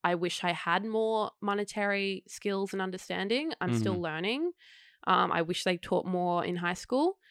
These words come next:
Speaker 1: um, about that sort of stuff, about you, how you can just live your life and have the money to do the things you wanna do.
Speaker 2: Yeah.
Speaker 1: Um, I failed math in high school.
Speaker 2: <laughs>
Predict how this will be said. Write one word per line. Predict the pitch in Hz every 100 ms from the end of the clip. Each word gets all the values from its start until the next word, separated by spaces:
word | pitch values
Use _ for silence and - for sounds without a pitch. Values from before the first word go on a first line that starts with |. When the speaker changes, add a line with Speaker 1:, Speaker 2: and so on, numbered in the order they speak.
| - _ -
Speaker 1:
um, | 185 180 180 175 175 170 - _ _ _ _ _ _ _ _ _ _ _ _
about | 190 175 165 -
that | 202 -
sort | 214
of | 220
stuff, | 233 233
about | 185 170
you, | 165
how | 170 175
you | 170 175
can | -
just | 170 -
live | 165 170
your | 170 170
life | 165 156 165 -
and | 170
have | 165 170 165
the | 165
money | 165 160 165
to | 160 165
do | 170
the | 165
things | - 170 170
you | 165
wanna | 165 180
do. | 196 262 349 -
Speaker 2:
Yeah. | 135 208 - -
Speaker 1:
Um, | 175 170 170 170 165 - _ _ _ _ _ _ _ -
I | 185
failed | 214 185 202 220
math | 156 143 - -
in | 175
high | 151
school. | 160 -
Speaker 2:
<laughs> | -